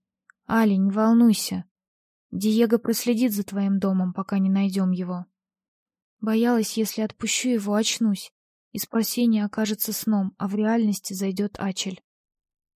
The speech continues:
"Поехали отсюда", сказал Сэм. И я запаниковала. Я сплю. Стало страшно. Сердце забилось, и на глаза наворачивались слезы. "Пусть это будет не сон, пожалуйста".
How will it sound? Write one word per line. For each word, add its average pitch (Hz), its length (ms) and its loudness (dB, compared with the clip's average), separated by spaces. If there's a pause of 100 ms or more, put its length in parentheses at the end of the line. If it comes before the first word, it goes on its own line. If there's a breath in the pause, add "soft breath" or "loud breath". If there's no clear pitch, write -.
(520)
"Поехали 220 480 2
отсюда", 185 500 -6 (260)
сказал 190 400 -4
Сэм. 190 360 -6 (600)
И - 80 -8
я 214 160 0
запаниковала. 202 920 -6 (400)
Я 220 200 -2
сплю. 240 440 0 (760)
Стало 220 360 -4
страшно. 202 640 -4 (460)
Сердце 226 440 -4
забилось, 220 640 0
и - 80 -6
на 220 120 2
глаза 220 380 0
наворачивались 214 760 -2
слезы. 196 480 -4 (460)
"Пусть - 260 -2
это 247 180 -2
будет 208 320 -4
не 214 120 0
сон, 202 320 -4
пожалуйста". 220 760 -4